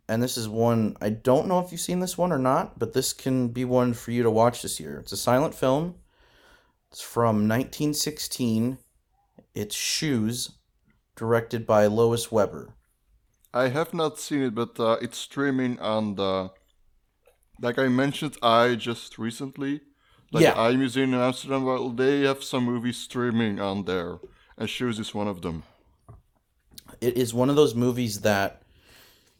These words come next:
Speaker 1: came out a year after, um,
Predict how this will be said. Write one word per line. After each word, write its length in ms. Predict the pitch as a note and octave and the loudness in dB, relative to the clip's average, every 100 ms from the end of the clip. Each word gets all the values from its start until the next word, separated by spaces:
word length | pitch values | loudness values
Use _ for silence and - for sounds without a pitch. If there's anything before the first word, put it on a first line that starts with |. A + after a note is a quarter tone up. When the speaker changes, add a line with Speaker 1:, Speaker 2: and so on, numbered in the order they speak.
| _ | _
Speaker 1:
came 320 | - - B2+ A#2 | -12 -2 2 4
out 380 | A2+ A2+ - - - | 4 4 0 -6 -8
a 100 | G2+ F#2+ | -4 -4
year 640 | F#2+ G#2+ A2+ A#2+ A#2 - | -4 -4 0 2 2 0
after, 800 | F#2+ G#2 G#2 - A2 G#2+ G2+ - | 0 0 -2 -6 -4 -2 -2 -2
um, 600 | F#2+ G2 G2 F2 E2 D#2 | -4 -2 -2 -4 -6 -12